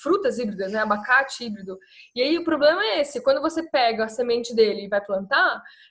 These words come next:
ela não vai dar a mesma coisa que você queria lá, porque você olhou na mãe ou no pai daquela planta,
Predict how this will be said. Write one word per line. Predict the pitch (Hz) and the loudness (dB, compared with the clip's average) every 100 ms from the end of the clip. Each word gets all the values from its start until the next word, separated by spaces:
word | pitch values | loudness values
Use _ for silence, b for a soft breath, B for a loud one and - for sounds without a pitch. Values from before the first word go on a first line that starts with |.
| _ | _
ela | 233 269 | 2 4
não | 285 427 | 4 2
vai | 466 330 | 0 2
dar | 294 349 | 2 2
a | 349 | 0
mesma | 320 311 339 | -2 -2 -2
coisa | 285 294 - | 0 0 0
que | |
você | 302 330 330 | -6 -4 -4
queria | 349 302 302 | -2 0 0
lá, | 294 262 277 277 - | 0 0 0 -4 -8
porque | 269 269 | -10 -6
você | 247 269 | -2 0
olhou | 262 247 | 4 4
na | 240 | 2
mãe | 233 233 240 | 0 2 4
ou | 226 | 4
no | 226 | 2
pai | 233 208 214 | 0 0 -2
daquela | 220 226 | -4 -4
planta, | 247 247 294 277 | 0 -2 2 0